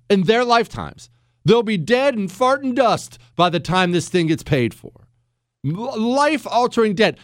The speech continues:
the kind of debt that brings down nations. That's the kind of debt we, we are carrying right now as a country. And you know what they do to pass these things? They pick a number. Well, Jesse, where do they get these numbers?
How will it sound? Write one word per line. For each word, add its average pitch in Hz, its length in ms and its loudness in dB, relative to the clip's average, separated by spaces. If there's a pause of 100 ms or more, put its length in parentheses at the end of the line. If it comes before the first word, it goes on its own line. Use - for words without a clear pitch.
(140)
the 190 100 2
kind 269 400 -2
of 220 220 0
debt - 320 2 (240)
that 143 260 2
brings 240 480 2
down 214 360 2
nations. 110 600 -2
That's 170 240 2
the 220 100 -8
kind 247 200 2
of 247 80 2
debt 220 180 2
we, 208 200 0
we 202 180 2
are 185 100 2
carrying 185 420 2
right 131 180 0
now 120 240 0
as 107 100 -4
a 113 80 -4
country. 104 480 -4 (420)
And 165 140 4
you 185 80 4
know 214 160 6
what 262 160 2
they 262 160 2
do 254 320 -2
to 226 160 -2
pass 220 320 4
these 254 220 0
things? 254 500 -2 (920)
They 185 220 4
pick 277 260 0
a 320 80 0
number. 220 480 0 (460)
Well, 302 100 -2
Jesse, 302 380 0
where 330 160 0
do 339 80 0
they 320 140 0
get 320 200 -2
these 285 220 0
numbers? 294 560 -2